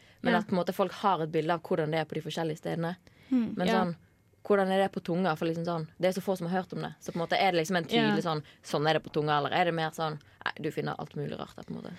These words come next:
Speaker 2: Du finner virkelig alt mulig rart der, for jeg har virkelig et bilde av hvordan en gløsing ser ut,
Speaker 1: Mm.
Speaker 2: men jeg har ikke det for folk på Tunga. Men sånn,
Speaker 1: Nei.
Speaker 2: ja, folk på Dragvoll, da tenker jeg litt sånn hipster.
Speaker 1: <laughs>
Speaker 2: Men
Speaker 1: Ja, jeg kan, jeg kan egentlig si meg enig. Det er litt, eh,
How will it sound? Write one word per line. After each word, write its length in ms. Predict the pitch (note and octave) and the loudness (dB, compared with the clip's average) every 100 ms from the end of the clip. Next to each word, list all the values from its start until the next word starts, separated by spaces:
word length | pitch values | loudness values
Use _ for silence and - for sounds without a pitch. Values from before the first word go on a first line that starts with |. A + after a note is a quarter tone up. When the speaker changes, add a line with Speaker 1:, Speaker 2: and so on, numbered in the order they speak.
| - - | -8 -2
Speaker 2:
Du 100 | G#3+ | 0
finner 240 | G3 - | 0 0
virkelig 320 | F#3 G3 F#3+ - | -2 -2 -2 0
alt 240 | F#3 - | -2 -2
mulig 260 | F#3 F3 D3+ | 0 0 0
rart 200 | C3 - | -2 2
der, 240 | F#3+ F#3+ - | 2 2 0
for 300 | - F3+ F3 - | 0 4 4 2
jeg 140 | F#3+ | 2
har 280 | F#3 F3+ F3+ | 4 4 6
virkelig 440 | G3+ F3+ F3 F3 | 4 2 2 4
et 120 | G3 - | 4 2
bilde 260 | F#3+ E3+ F3+ | 4 4 2
av 140 | F3+ | 0
hvordan 280 | F3+ E3+ F3 | 2 0 0
en 140 | F3+ | -2
gløsing 400 | F3+ E3+ - G3 | 0 -2 0 -2
ser 200 | G3 F3 G3+ | 0 2 2
ut, 200 | G#3 - | 0 -4
Speaker 1:
Mm. 140 | F3+ | 0
Speaker 2:
men 100 | F#3+ | 4
jeg 80 | F#3 | 4
har 280 | - F3 E3 | 2 -2 -2
ikke 200 | F3 G3+ | -4 0
det 180 | G3 G#3 - F3+ | 2 0 -4 -2
for 220 | G3+ F#3 | 2 2
folk 260 | F3+ F#3 F3+ - | 2 0 -2 -6
på 80 | G3 | 0
Tunga. 340 | G#3 F#3+ G#3 A3 _ _ - - - | 2 4 4 2 _ _ -20 -20 0
Men 120 | G#3+ | 4
sånn, 160 | G#3+ G#3+ | 6 4
Speaker 1:
Nei. 220 | G#3 G#3 - | 4 0 0
Speaker 2:
ja, 180 | G#3+ G#3+ | 0 2
folk 220 | G#3+ G3+ | 2 0
på 80 | G3 | 2
Dragvoll, 340 | G3+ F#3+ F#3 G3+ | 4 4 4 4
da 60 | |
tenker 320 | G3+ G#3 G3 | 4 2 2
jeg 60 | F3+ | 2
litt 100 | F#3 | 2
sånn 200 | F#3 F#3+ | 2 2
hipster. 640 | A#3 G#3+ - - A#3+ B3+ A#3+ - - - | 2 -2 0 4 6 6 2 -8 -16 -12
Speaker 1:
<laughs> 380 | - C4 F3+ A#3 | 2 4 8 8
Speaker 2:
Men 260 | A#3 A#3+ | 10 8
Speaker 1:
Ja, 840 | C#4+ - D#4 - D4+ E4 - G#4+ - | 6 4 4 4 4 2 2 2 4
jeg 100 | G#4 | 4
kan, 160 | G3+ F3+ | 2 2
jeg 100 | F#3 | 0
kan 160 | F3 E3+ | 0 0
egentlig 240 | D#3 F3 | 0 -2
si 100 | F3 | -2
meg 160 | D#3+ D#3 | 0 0
enig. 460 | E3+ E3+ E3 E3 D#3+ | 0 0 0 0 2
Det 100 | D#3+ | 4
er 100 | E3 | 4
litt, 280 | D#3+ - | 0 -4
eh, 300 | F3+ E3+ F3+ | -2 0 -2